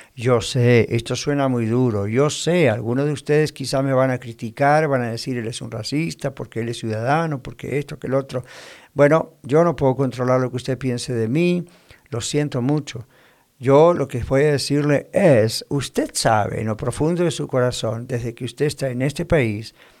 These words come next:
sin documentación, que aunque sea duro, esa es la realidad. Usted se jugó la vida, por decirlo así, no solamente la entrada a este país, a cualquier otro país.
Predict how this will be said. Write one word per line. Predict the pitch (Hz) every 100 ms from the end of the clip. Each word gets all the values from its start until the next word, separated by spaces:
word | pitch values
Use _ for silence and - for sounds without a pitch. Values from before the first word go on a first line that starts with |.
| _ _
sin | - 127 123
documentación, | 147 175 175 165 151 - 117 107 113 - _ _ -
que | 127
aunque | 117 110
sea | - 151 180 185 - -
duro, | 107 180 190 113 117 120 -
esa | 151 165 143 -
es | - - 254 240 123
la | 117
realidad. | 101 101 104 101 - -
Usted | 117 -
se | 135 170
jugó | - 151 120 139 170 151 135
la | 117 113
vida, | 156 262 113 107
por | 117 110
decirlo | 110 - 120 117
así, | 113 120 113 113 - - - -
no | 135 160
solamente | - 220 185 156 143 131
la |
entrada | 120 117 113
a |
este | 110 -
país, | 110 107 101 -
a |
cualquier | 123 110 - 185
otro | 190 135 107
país. | 104 101 107